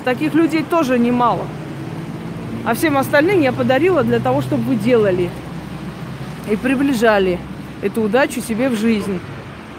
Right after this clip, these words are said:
Нету снега. Я же сказала, в этом году будет сухая зима. Оно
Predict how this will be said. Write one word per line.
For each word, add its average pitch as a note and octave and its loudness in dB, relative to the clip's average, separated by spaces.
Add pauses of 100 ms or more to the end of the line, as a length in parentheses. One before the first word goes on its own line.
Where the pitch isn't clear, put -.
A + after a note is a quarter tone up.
(1600)
Нету C4+ 2 (120)
снега. A3+ -2 (800)
Я B3 4
же E4 2
сказала, D4+ 4
в B3+ 2
этом C4+ 0
году C4+ 2
будет C4 -2
сухая B3 2
зима. A3+ 0 (840)
Оно C4 2